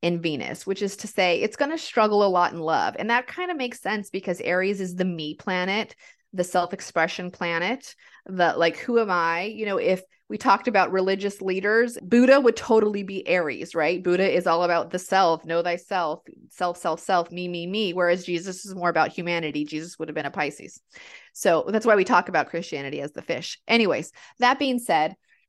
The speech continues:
Aries in Venus is gonna be in detriment, meaning people with this combination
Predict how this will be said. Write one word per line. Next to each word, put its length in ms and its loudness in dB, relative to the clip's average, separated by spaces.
Aries 540 2
in 180 -4
Venus 320 -2
is 140 -4
gonna 180 0
be 140 -6
in 100 -2
detriment, 500 -2
meaning 420 -6
people 300 -10
with 180 0
this 380 -6
combination 760 -6